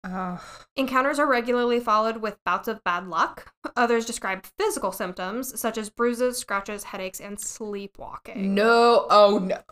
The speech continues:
Speaker 1: Ew, sorry. Hold on. I just got, I don't, I cannot with people who sleep walk.
Speaker 2: Mm-mm.
Speaker 1: I
Speaker 2: Mm-mm.
Speaker 1: cannot.
Speaker 2: Do you follow Spooky Selena?
Speaker 1: Yes. That's exactly what I'm thinking. When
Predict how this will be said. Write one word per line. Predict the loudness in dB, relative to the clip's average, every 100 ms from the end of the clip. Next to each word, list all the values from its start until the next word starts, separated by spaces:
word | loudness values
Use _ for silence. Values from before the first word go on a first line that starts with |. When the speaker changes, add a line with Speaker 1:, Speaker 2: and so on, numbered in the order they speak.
| 2
Speaker 1:
Ew, | 4 4
sorry. | 2 2 2 2
Hold | 2
on. | 2 2
I | 0
just | -2 -2
got, | 2 2 2 -6 _ -20 _ _ _ -20 -2
I | 0 2
don't, | 4 2 2 -2 -10 _ _ _ _
I | 0 2 2
cannot | -2 -2 0 2 0 0 -2 -4 -6 -8 -12 -12 _ _ _ _ _ -6
with | 0 0 0 -10
people | -6 -4 0 2 4 4 0 -10 _ _
who | -6 -2
sleep | 2 2 2 -2 -6 -8 -12 -20 _ -12
walk. | 0 2 2 -2
Speaker 2:
Mm-mm. | -2 -4 -6 -12 _ -2
Speaker 1:
I | 2
Speaker 2:
Mm-mm. | 2 2
Speaker 1:
cannot. | 0 2 2 2 -2 -14 -18 -6
Speaker 2:
Do | -2
you | 0 0 0
follow | 2 4 4 2 0
Spooky | -4 -6 -4 -6
Selena? | -6 -6 0 6
Speaker 1:
Yes. | 6 6 0 -10 2
That's | 6 8 8
exactly | 4 6 6 4 0
what | 2
I'm | 2 0
thinking. | -6 -2 -2 2 0 -2 _ _ -20 -20 -12 -4 0
When | 4 4